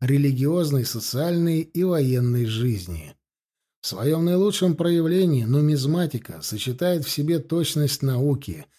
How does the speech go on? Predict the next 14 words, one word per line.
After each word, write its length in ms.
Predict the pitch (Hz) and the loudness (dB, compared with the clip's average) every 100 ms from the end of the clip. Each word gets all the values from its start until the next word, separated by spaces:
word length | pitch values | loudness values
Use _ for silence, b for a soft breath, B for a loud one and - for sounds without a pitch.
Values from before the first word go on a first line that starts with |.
| _ - | _ -6
значимость 800 | 120 135 160 147 127 110 101 - | 0 2 2 0 -2 -2 -4 -6
истории 720 | - - 170 175 160 151 143 B B _ | -4 -2 0 2 2 2 0 B B _
и 120 | 127 | -4
пафос 640 | 120 - 147 135 123 - - | -4 0 0 0 -2 -4 -4
археологии. 1120 | 143 139 123 123 110 120 117 95 85 78 73 - _ _ | -2 -2 0 -2 0 0 0 -4 -10 -12 -14 -20 _ _
Мы 180 | 82 98 | -12 -6
должны 440 | 120 139 139 170 170 | -2 -2 0 0 2
выйти 400 | 196 202 151 151 | 2 2 2 2
за 160 | 131 | 2
пределы 540 | 143 143 139 160 160 143 | 2 0 2 2 2 2
обыденного 640 | 127 151 147 147 139 135 | 2 0 2 2 2 2
мира 420 | 135 160 175 165 | 2 2 2 2
неодушевлённых 960 | 151 147 131 123 127 135 160 156 143 - | 2 2 0 -2 -2 0 0 0 -2 -2
предметов, 760 | 131 117 135 175 143 90 - | -2 0 0 0 -2 -10 -12